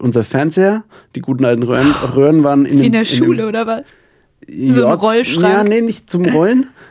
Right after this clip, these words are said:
Speaker 1: auch nicht so modern, eher so neunzehntes Jahrhundert Schrank.
Speaker 2: Okay.
Speaker 1: Massivholz.
Speaker 2: Und da war ein Fernseher
Speaker 1: Da
Speaker 2: drin?
Speaker 1: war ein Fernseher drin. Der
Speaker 2: Und den
Speaker 1: war
Speaker 2: habt
Speaker 1: halt,
Speaker 2: ihr
Speaker 1: wie, weiß, wie
Speaker 2: eingesperrt?
Speaker 1: groß waren die Fernseher? So wie mein Lap-, wie mein Bildschirm hier jetzt. Vielleicht so dreißig, dreißig Zoll oder so.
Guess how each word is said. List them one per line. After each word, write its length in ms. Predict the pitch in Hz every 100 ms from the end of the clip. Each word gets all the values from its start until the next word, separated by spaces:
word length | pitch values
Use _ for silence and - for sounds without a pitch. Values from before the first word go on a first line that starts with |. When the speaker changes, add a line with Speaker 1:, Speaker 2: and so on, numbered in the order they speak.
| -
Speaker 1:
auch 180 | 147 143
nicht 200 | 175 175
so 80 | 160
modern, 340 | 139 160 170
eher 260 | 139 151 139
so 360 | 143 139 139 98
neunzehntes 460 | 131 135 135 139 131
Jahrhundert 360 | 123 160 185
Schrank. 400 | - 160 247 - _ _ _ 208
Speaker 2:
Okay. 440 | 202 202 175 190
Speaker 1:
Massivholz. 760 | 139 139 180 185 - 202 220 - _
Speaker 2:
Und 160 | 190 196
da 160 | 220
war 80 | 233
ein 60 | 240
Fernseher 260 | 233 233
Speaker 1:
Da 60 | 220
Speaker 2:
drin? 80 | 202
Speaker 1:
war 80 | 135
ein 60 |
Fernseher 320 | 131 156 160 175
drin. 300 | 175 208 208
Der 80 | 95
Speaker 2:
Und 60 | 95
den 60 |
Speaker 1:
war 60 | 95
Speaker 2:
habt 20 |
Speaker 1:
halt, 140 | 92 95
Speaker 2:
ihr 80 |
Speaker 1:
wie, 0 |
weiß, 60 | 92
wie 40 | 101 95
Speaker 2:
eingesperrt? 200 | 98 104
Speaker 1:
groß 200 | 117 120
waren 80 | 101
die 40 |
Fernseher? 300 | 123 113 104
So 160 | 101 98
wie 60 |
mein 180 | 98 98
Lap-, 140 | 113 - -
wie 200 | 110 110
mein 220 | 110 104
Bildschirm 320 | 139 131 101
hier 100 | 101
jetzt. 220 | 98 - _ - _
Vielleicht 280 | 95 98 -
so 300 | 101 95 - - -
dreißig, 340 | 98 107 107 _ -
dreißig 320 | 110 104 95
Zoll 220 | - 104
oder 180 | 95 98
so. 180 | 95